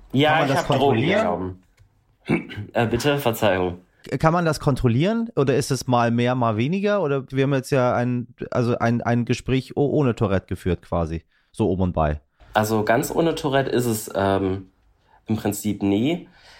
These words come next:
Speaker 1: Das Ding ist, dass die Ticks halt nicht extrem auffallen müssen. Also ich stimme dir zu, jetzt, äh, momentan, generell heute, also ich muss dazu sagen, ich bin jetzt seit fast einer Woche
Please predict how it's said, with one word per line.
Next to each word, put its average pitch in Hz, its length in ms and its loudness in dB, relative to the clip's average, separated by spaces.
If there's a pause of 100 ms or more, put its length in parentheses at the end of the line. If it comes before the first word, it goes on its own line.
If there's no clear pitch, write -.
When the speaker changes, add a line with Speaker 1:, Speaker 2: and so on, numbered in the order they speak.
(300)
Speaker 1:
Das 107 300 -2
Ding 113 320 0
ist, 131 180 -2
dass 113 120 0
die 110 120 -4
Ticks 131 300 -2
halt 113 180 2
nicht 120 140 0
extrem 113 420 -2
auffallen 101 500 2
müssen. 95 280 -2
Also 101 320 2
ich 107 220 -6
stimme 143 260 0
dir 113 120 -2
zu, 131 220 0
jetzt, 113 200 -2
äh, - 240 0
momentan, 107 1000 0
generell 101 520 2
heute, 127 320 0
also 101 160 0
ich 98 140 -6
muss - 340 -8
dazu 92 240 -6
sagen, 92 240 0
ich 90 160 -4
bin 107 140 -2
jetzt 98 200 -2
seit 92 280 0
fast - 300 -10
einer 92 220 0
Woche 127 400 0